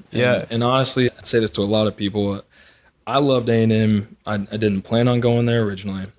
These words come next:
Speaker 1: I loved A and M and found joy in it because of the friends that I made and the experiences that I had. And I think that can be said about pretty much any college that you go to, right?
Speaker 2: Hell yeah.
Speaker 1: And so you spend enough time there and create enough memories, you're gonna be passionate about that school and and, you know,
Speaker 2: Hmm.
Speaker 1: all that. It's,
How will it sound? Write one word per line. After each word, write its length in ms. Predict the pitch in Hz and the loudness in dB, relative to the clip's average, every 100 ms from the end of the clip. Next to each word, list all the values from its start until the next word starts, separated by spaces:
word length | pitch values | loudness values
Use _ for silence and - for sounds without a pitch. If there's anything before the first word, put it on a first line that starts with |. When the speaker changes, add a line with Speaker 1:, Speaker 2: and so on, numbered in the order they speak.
| _ _ - | _ _ -8
Speaker 1:
I 60 | 113 | -2
loved 260 | 127 120 | 0 2
A 80 | 113 | 2
and 100 | 117 | 2
M 160 | 117 110 | 4 2
and 100 | 104 | 0
found 280 | 110 104 101 | 0 0 0
joy 160 | 104 | 0
in 80 | 104 | 0
it 100 | 101 | -2
because 320 | 95 - 101 | -6 -4 -4
of 80 | 98 | -4
the 80 | 95 | -10
friends 240 | - 104 104 | -6 -4 -2
that 80 | |
I 40 | 104 | -2
made 420 | 98 98 101 101 | -2 -4 -4 -6
and 100 | 95 | -6
the 60 | 95 | -10
experiences 520 | 90 - 101 95 98 | -10 -6 -4 -4 -8
that 120 | 95 | -8
I 60 | 87 | -10
had. 180 | 87 78 | -12 -14
And 100 | 98 | -10
I 60 | 104 | -8
think 240 | - 123 | -4 -4
that 160 | 110 107 | -2 -4
can 100 | 104 | -4
be 80 | 101 | -6
said 240 | - 95 | -6 -8
about 260 | 92 92 - | -8 -10 -10
pretty 160 | 101 95 | -6 -4
much 160 | 90 | -4
any 120 | 90 87 | -8 -8
college 320 | - 87 - | -6 -6 -6
that 80 | 73 | -8
you 80 | 80 | -8
go 120 | 67 | -10
to, 200 | - - | -10 -8
right? 200 | 85 85 - - | -8 -8 -12 -4
Speaker 2:
Hell 160 | 113 | 0
yeah. 240 | 156 165 123 | 2 2 0
Speaker 1:
And 100 | 101 | 0
so 260 | - 101 98 | 0 0 0
you 120 | 107 | -2
spend 340 | - 120 117 113 | -2 -2 0 2
enough 240 | 110 101 | 0 -2
time 260 | - 104 104 | -4 -2 0
there 200 | 107 104 | 0 0
and 140 | 98 | -4
create 200 | - 104 | -2 -2
enough 160 | 101 95 | -2 -4
memories, 380 | 107 104 101 95 | -2 -2 -2 -6
you're 80 | 98 | -4
gonna 160 | 104 | -4
be 240 | 95 98 101 | -4 -4 -6
passionate 540 | - 98 95 95 95 | -4 -6 -4 -6 -6
about 360 | 95 95 95 95 | -6 -8 -8 -10
that 160 | 95 | -12
school 480 | - - 90 98 104 | -10 -8 -4 -2 -2
and 240 | 95 95 98 _ _ _ _ | -2 -6 -8 _ _ _ _
and, 380 | 104 98 95 101 - | -4 -2 -2 -6 -6
you 100 | 135 | 0
know, 60 | 101 | 0
Speaker 2:
Hmm. 60 | 98 | 0
Speaker 1:
all 140 | 101 | -2
that. 320 | 98 104 101 101 | -2 -2 -2 -4
It's, 260 | 95 - | -6 -8